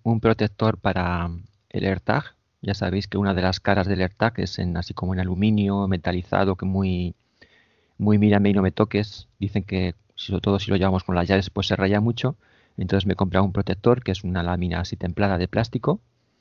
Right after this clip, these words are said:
Y bueno, pues si alguien está interesado, luego pondremos el enlace. Eh, cabe perfectamente en el llavero. Había, había gente que a lo mejor dudaba si era muy grueso, si no cabía por los llaveros, pero cabe perfectamente. Es, es simplemente lo que es el, la circunferencia de la zona esta,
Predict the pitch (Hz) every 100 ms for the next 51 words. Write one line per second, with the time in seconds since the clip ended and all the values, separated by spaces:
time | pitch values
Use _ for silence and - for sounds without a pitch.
0 | _ _ _ _ _ _ _ - 110 98
1 | 95 101 95 95 90 - 90 90 92 90
2 | 92 95 98 98 98 90 92 87 90 87
3 | 85 95 95 92 - _ _ _ _ _
4 | _ _ _ 107 98 90 - 113 113 107
5 | 113 98 101 98 92 95 92 98 107 113
6 | 123 113 92 98 92 95 87 _ - _
7 | - 92 101 98 98 95 104 101 95 101
8 | 101 95 90 98 95 98 92 113 120 117
9 | 110 92 92 90 85 90 - 90 92 90
10 | 98 110 - 90 87 90 95 90 - 85
11 | 80 - 90 - 110 120 110 110 107 101
12 | 113 101 101 98 98 98 87 _ _ -
13 | 101 110 104 101 107 107 107 101 104 107
14 | 104 104 104 104 - 98